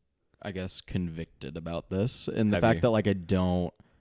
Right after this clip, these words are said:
Speaker 1: actually, yeah, I don't give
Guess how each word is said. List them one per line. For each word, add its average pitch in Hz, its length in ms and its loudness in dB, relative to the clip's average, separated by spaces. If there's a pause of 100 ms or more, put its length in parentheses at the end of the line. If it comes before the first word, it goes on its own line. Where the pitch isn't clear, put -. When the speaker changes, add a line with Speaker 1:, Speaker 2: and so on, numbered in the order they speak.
(640)
Speaker 1:
actually, 90 640 0
yeah, 104 220 6
I 92 80 0
don't 92 320 0
give 87 580 0